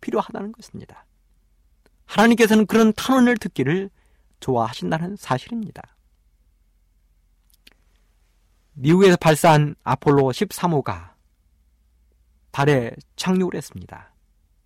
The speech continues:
아직도 이 사실을 모르는 사람들이 굉장히 많은데 이것은 아주 옛날 고전의 이야기가 되었습니다. 천구백육십 년대 이야기입니다. 그런데요,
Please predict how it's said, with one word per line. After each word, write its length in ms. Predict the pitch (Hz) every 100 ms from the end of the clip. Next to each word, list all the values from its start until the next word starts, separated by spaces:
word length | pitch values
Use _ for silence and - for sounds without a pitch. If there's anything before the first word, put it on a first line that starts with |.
| _ _ _ _ _ _
아직도 480 | 101 131 170 202 190
이 180 | 185 180
사실을 380 | - 165 175
모르는 300 | 151 147 151
사람들이 360 | 143 143 135 131
굉장히 400 | - 95 95 185
많은데 480 | 151 117 147 147 101
이것은 420 | - 165 170 175 139 _ _ _ _ _ _
아주 280 | - 127 196
옛날 340 | 165 170 196 139
고전의 380 | - 170 208 180
이야기가 300 | 180 175 165
되었습니다. 720 | - 160 - 233 - - _ _ _ _ _ _ _ _ _ _ _ _ _ _
천구백육십 640 | - 190 170 156 139 -
년대 380 | 139 127 127 127 -
이야기입니다. 800 | 113 98 92 104 92 90 - _ _ _ _ _ _ _ _ _ _
그런데요, 540 | - 110 156 160 87